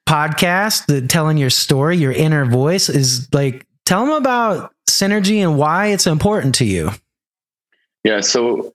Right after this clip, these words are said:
Speaker 2: uh, I w-, in twenty sixteen, I had run my business for four years, and I decided that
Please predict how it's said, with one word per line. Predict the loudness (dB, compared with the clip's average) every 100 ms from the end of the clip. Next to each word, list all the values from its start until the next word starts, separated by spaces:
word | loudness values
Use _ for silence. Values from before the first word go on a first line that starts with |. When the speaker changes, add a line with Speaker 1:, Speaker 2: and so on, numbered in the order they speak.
| -4
Speaker 2:
uh, | -2 0 -2 -2
I | -2
w-, | 0 0
in | -2
twenty | 0 0
sixteen, | 0 -2 0 0 0 0 0
I | 0 0
had | 0 0
run | 0 0 0 0 0
my | 0
business | 0 0 -2 -2
for | -4
four | -2 0
years, | 0 0 0 -2 -2
and | 0
I | 0
decided | 0 0 0 0
that | 0 -2 -6